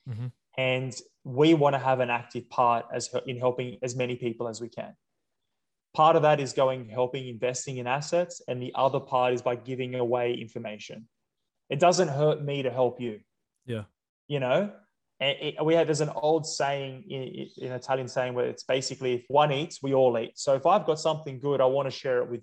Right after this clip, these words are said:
Speaker 2: you.
Speaker 1: Yeah.
Speaker 2: So that's what we try to do with the podcast. How can I keep on sharing the information that we've got? We've got wealthy experts where we're talking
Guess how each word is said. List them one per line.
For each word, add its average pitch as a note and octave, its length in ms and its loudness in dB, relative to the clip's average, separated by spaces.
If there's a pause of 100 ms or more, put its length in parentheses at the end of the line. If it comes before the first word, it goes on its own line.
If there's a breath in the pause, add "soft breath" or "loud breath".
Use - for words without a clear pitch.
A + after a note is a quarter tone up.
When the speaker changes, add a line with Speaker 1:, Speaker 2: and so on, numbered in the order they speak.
Speaker 2:
you. G#2+ 300 -10
Speaker 1:
Yeah. A#2 180 -8 (720)
Speaker 2:
So D3+ 160 4
that's E3+ 220 4
what E3 100 6
we D3+ 120 0
try D3 180 0
to C#3 100 -2
do D3 160 -4
with E3+ 140 -2
the C3 80 -4
podcast. A#2 640 -4
How C#3+ 160 2
can D3+ 180 -4
I C3 60 0
keep C#3+ 320 -10
on C3 100 0
sharing C3 460 -2
the B2 120 -10
information B2 640 -6
that A#2+ 220 -6
we've B2 220 -6
got? D3 340 4
We've C3 160 -4 (160)
got A#2+ 300 -2
wealthy C3 440 4
experts D#3 540 2
where B2+ 140 -2
we're B2+ 80 0
talking B2 480 -2